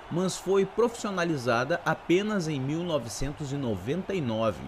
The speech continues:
Atualmente, disputa a elite do Campeonato Mineiro. Em dois mil e vinte e dois, disputa pela primeira vez em sua história a Série B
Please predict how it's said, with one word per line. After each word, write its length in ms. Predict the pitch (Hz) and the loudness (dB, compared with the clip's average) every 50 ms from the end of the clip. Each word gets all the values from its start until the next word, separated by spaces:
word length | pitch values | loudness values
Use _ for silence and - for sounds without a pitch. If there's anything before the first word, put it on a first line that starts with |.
| - - - - - - - - - - - - - - - | -12 -14 -16 -18 -18 -18 -18 -18 -18 -18 -18 -18 -14 -8 -4
Atualmente, 800 | 101 113 - 147 156 170 170 160 151 156 175 190 - - 214 - - - - - | -4 -2 2 2 4 4 4 4 4 2 2 0 -2 -4 -8 -8 -10 -14 -16 -8
disputa 640 | 135 147 185 175 - - - 170 190 196 - 214 - - | -2 0 0 0 0 -2 -2 0 0 2 2 0 0 2
a 120 | 170 185 190 | 4 4 6
elite 680 | 190 190 170 160 165 175 214 240 247 - - - 240 | 6 6 4 4 2 2 0 0 -2 -2 -4 -4 -2
do 100 | 202 214 | -2 -2
Campeonato 640 | 214 - - 202 196 196 202 165 143 139 143 143 - | -2 -2 -2 -2 0 0 0 0 2 0 0 0 0
Mineiro. 500 | 190 196 190 170 147 131 123 113 95 90 - - - | 0 0 2 2 2 2 2 2 0 -2 -8 -8 -4
Em 140 | 185 175 170 | -2 0 2
dois 240 | 156 147 139 127 120 | 4 4 4 2 2
mil 140 | 147 185 202 | 2 0 0
e 20 | |
vinte 240 | 180 170 170 - - | 2 0 0 -2 -2
e 60 | 123 | -2
dois, 340 | 113 107 110 117 123 113 101 | 0 0 2 2 2 2 0
disputa 540 | 104 120 117 - - - 143 165 - - 147 | -4 -6 -6 -6 -4 0 0 0 2 0 -2
pela 200 | - 110 101 104 | 0 0 -2 -2
primeira 380 | - 113 107 113 135 160 185 | -2 -2 -4 -2 0 0 0
vez 220 | 147 131 131 117 117 | 0 0 -2 -2 -2
em 60 | 110 | -4
sua 180 | - - 92 82 | -4 -4 -4 -4
história 560 | - - - - 98 107 117 123 101 78 - - | -6 -6 -4 -2 0 0 2 0 0 -2 -2 -4
a 120 | 107 117 | -4 -4
Série 340 | - - - 123 117 139 151 | -2 0 0 0 2 2 0
B 300 | 143 117 123 123 123 | 2 4 4 4 4